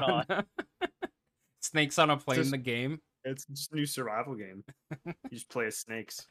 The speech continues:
Speaker 2: Uh, to go along with this announcement, they announced Metal Gear Solid Collection Volume One. Uh, no date, supposed to come out sometime fall twenty twenty-three, though. This game,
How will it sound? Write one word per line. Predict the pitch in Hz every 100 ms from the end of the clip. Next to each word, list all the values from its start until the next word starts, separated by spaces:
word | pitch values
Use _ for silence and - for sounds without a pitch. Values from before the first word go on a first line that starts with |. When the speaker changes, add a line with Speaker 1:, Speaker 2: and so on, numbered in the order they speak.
| _ _ - -
Speaker 2:
Uh, | 151
to | 143 180
go | 175
along | 156 147 135
with | 143
this | 139 135
announcement, | 123 113 110 123 113
they | 110
announced | 107 101 -
Metal | 123 147
Gear | 131
Solid | 127 139 123 120
Collection | 131 120 127
Volume | 117 135 143 123
One. | 113 117 117 110 _ -
Uh, | 113 110 107
no | 120
date, | 117 113 117
supposed | - 117
to |
come | 131
out | 117 -
sometime | 120 117 104 -
fall | - 120 123
twenty | - 127
twenty-three, | 131 113 - - 113 131 127
though. | 104 101
This | 101 107 104
game, | - 117 110